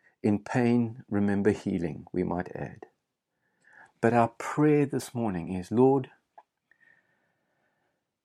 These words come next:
we've heard of your fame.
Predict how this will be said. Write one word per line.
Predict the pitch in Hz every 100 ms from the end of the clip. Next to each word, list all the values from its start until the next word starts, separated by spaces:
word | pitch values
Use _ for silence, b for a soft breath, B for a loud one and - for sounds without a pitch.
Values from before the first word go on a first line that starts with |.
| _ _ _ B B B B B B _ _ _
we've | 117 131
heard | - 143 139
of | 131
your | 117 107
fame. | - 101 69